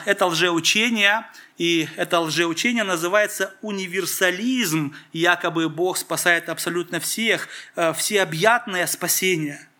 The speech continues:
Но Библия многократно учит об существовании ада. Мы читаем об этом в Ветхом Завете, мы читаем об этом в Новом Завете.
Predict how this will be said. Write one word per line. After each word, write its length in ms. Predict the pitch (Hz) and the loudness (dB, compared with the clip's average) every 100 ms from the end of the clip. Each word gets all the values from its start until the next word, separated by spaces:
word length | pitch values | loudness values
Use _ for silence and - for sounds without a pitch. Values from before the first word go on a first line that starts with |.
| _ _ _ - - - - - - - _ | _ _ _ -18 -16 -16 -16 -20 -20 -20 _
Но 160 | 185 190 | 0 0
Библия 380 | 165 269 254 226 | 2 2 4 2
многократно 920 | 214 208 214 220 247 254 233 214 214 - | 2 2 2 4 2 2 2 0 0 -8
учит 480 | 240 269 - 220 - | -2 0 2 0 0
об 320 | 190 190 - | -2 -2 -4
существовании 1120 | - 214 170 190 - 190 185 214 220 220 214 233 | -4 0 0 -2 -2 -2 2 2 2 0 -4 0
ада. 560 | 208 214 214 160 139 - - - | 2 4 2 0 -4 -12 -10 -2
Мы 180 | 185 | 0
читаем 500 | 240 226 - 240 247 | 2 0 2 2 4
об 160 | 220 180 | 0 0
этом 400 | 214 214 196 196 | 2 2 2 -4
в 100 | 180 | -10
Ветхом 460 | 151 190 233 - 185 | -2 0 0 0 0
Завете, 400 | 160 165 156 160 | 0 0 0 0
мы 140 | 170 | 0
читаем 420 | 185 208 214 214 208 | 0 2 4 4 0
об 80 | |
этом 260 | 202 202 190 | -2 -2 -2
в 120 | 156 | -2
Новом 400 | 175 208 214 185 | 0 0 0 0
Завете. 500 | 160 160 156 156 156 | 0 0 0 -4 -10